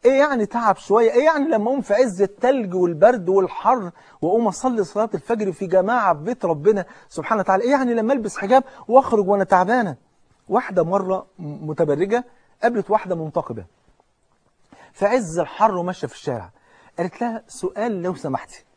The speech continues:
قالت لها: "اتفضلي". قالت لها: "أنت مش حرانة؟" قالت لها: "طبعًا حرانة".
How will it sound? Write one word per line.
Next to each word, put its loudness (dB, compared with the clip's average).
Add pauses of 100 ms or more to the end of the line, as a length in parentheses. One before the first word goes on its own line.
(140)
قالت -10
لها: 2
"اتفضلي". -6 (500)
قالت -20
لها: -14
"أنت -6
مش -6
حرانة؟" -2 (920)
قالت -8
لها: 0
"طبعًا 0
حرانة". -4